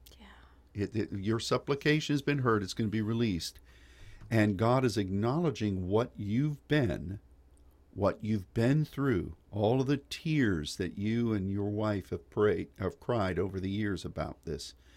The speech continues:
Speaker 2: but yet you've remained faithful. And many are gonna enter into a rejoicing of grace when he's,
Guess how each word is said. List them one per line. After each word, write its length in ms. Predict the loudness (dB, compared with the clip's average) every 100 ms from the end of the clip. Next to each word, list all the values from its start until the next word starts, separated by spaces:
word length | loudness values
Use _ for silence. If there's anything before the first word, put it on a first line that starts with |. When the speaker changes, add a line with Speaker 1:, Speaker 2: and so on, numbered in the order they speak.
| -12 -2
Speaker 2:
but 180 | 0
yet 220 | 2 0 0
you've 180 | -4
remained 360 | 0 0 0 -2
faithful. 580 | -2 0 0 -4 -10 -10 -20 -20 -20 -6
And 300 | 0 2 4
many 300 | 2 4 4
are 80 | 2
gonna 280 | 2 0 0
enter 320 | -2 0 0
into 480 | 0 -2 -2 -4 -4 -10 _ -10
a 80 | -6
rejoicing 720 | -4 -6 -2 0 0 -2 -6 -6
of 160 | -8
grace 480 | -6 -4 -6 -12 -18 -20 -20 -20 -20 -10
when 220 | -2 0
he's, 280 | 0 -2